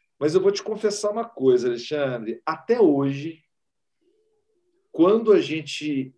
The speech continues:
realiza um projeto, o nosso foco acaba, acaba sendo pessoas de, cara, vinte e oito a quarenta e três anos. Isso tá mudando um pouco.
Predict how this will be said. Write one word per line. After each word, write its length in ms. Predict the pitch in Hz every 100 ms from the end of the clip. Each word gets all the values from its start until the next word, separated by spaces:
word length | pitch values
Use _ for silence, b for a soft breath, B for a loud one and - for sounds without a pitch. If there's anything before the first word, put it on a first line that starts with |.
| -
realiza 680 | - 135 127 120 127 131 131
um 120 | 117
projeto, 840 | 117 107 107 131 143 - - - _ _ _ _ _
o 120 | 139
nosso 360 | 147 143 143 143
foco 440 | 135 139 135 131
acaba, 420 | 143 - 135 131 131 - - -
acaba 320 | - 131 120
sendo 260 | - 127 120
pessoas 800 | 127 113 123 120 123 127 - _ _ _ _ _
de, 600 | - 113 139 147 151 - _ _ _ _ _ _ _ _ _ _ _ _ _ _ _
cara, 300 | - 143 135
vinte 540 | 120 113 156 175 - 156
e 40 |
oito 880 | 139 147 160 165 160 160 156 156 147
a 100 | 147
quarenta 520 | 143 131 139 139 143
e 80 | 135
três 400 | 135 131 120 131
anos. 680 | 139 147 147 147 143 143
Isso 160 | 139 -
tá 140 | 175
mudando 340 | 180 160 139 135
um 100 | 135
pouco. 680 | - 104 107 117 - 214